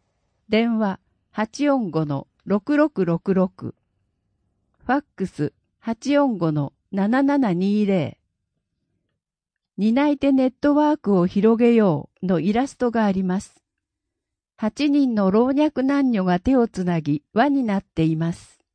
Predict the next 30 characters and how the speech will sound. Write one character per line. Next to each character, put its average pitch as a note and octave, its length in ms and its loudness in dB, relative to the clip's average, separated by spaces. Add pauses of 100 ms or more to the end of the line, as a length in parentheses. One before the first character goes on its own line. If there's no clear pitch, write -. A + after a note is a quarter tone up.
(680)
イ F#3 80 0
ラ A#3 180 -2
ス - 160 -18
ト G3 340 -4
終 D#3+ 220 -2
わ E3 60 -4
り。 D#3 160 -8 (1400)
令 C4+ 260 2
和 G3+ 160 2
二 D#3+ 200 -2
年 F3+ 340 -2
度、 C3 180 -8 (540)
ボ F#3+ 100 -2
ラ C4 160 0
ン C#4 100 0
テ - 140 -8
ィ E3 160 0
ア D#3+ 60 -6
活 F#3 340 -6
動 A#3+ 300 2
保 G#3 200 -4
険。 C3 280 -10 (1400)
全 C#4 300 2
国 E3+ 340 -2
二 F3+ 160 0
百 C#4 300 0
万 C#4 300 2
人 E3 260 0
加 E3 200 -4
入。 E3+ 460 -2